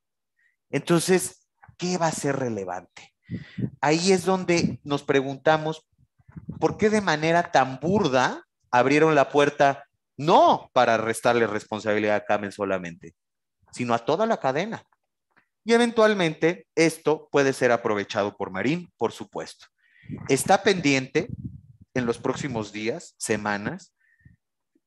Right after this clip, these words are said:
el otro amparo, también en manos de estas magistradas, de Adolfo Caram Beltrán, director, exdirector de la Policía Judicial, hoy asesor de seguridad privada,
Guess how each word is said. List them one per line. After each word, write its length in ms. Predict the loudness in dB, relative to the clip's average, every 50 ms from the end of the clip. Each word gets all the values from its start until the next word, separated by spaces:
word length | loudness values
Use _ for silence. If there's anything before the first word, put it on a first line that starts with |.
| _ -2
el 240 | 0 2 2 4
otro 460 | 4 4 4 2 2 0 0 -2 -2 -2
amparo, 640 | -4 -4 -4 0 4 4 4 6 4 2 -2 -6 -10 _
también 380 | -4 -4 -2 -2 -2 -4 -4 -2
en 120 | -4 -4
manos 340 | -2 -2 -2 -2 -4 -6 -6
de 80 | -6 -8
estas 220 | -6 -6 -8 -8
magistradas, 920 | -6 -8 -10 -10 -14 -14 -8 -4 0 0 0 0 0 -4 -6 -10 _ _ _ _ _ _ _ _ _ _ _
de 120 | _ 2 2
Adolfo 520 | 4 4 4 4 4 2 0 -2 -4 -2
Caram 320 | 0 0 0 2 0 0 -2
Beltrán, 460 | -4 -4 -4 -6 -8 -8 -8 -12 -16 _ _ _ _ _ _ _ _ _ _ _ _ _ _ _ _ _ _ _ _ _
director, 580 | 0 2 2 2 0 2 2 4 4 4 2 0 -2
exdirector 560 | -4 -4 -2 -2 -2 -2 0 0 0 0 2
de 80 | 2 0
la 160 | 0 0 -2
Policía 360 | -4 -6 -6 -6 -6 -6 -8
Judicial, 600 | -6 -8 -12 -14 -14 -12 -10 -8 -8 -8 -8 -12 _ _ _ _ _ _ -20 -20 _ _ _ _
hoy 320 | 2 4 6 6 4 2 0 -2
asesor 460 | -4 -4 -4 -8 -8 -6 -6 -4 -4
de 80 | -6
seguridad 600 | -6 -6 -8 -10 -8 -10 -12 -6 -4 -4 -4 -4 -6
privada, 460 | -8 -8 -6 -4 -4 -4 -6 -8 -14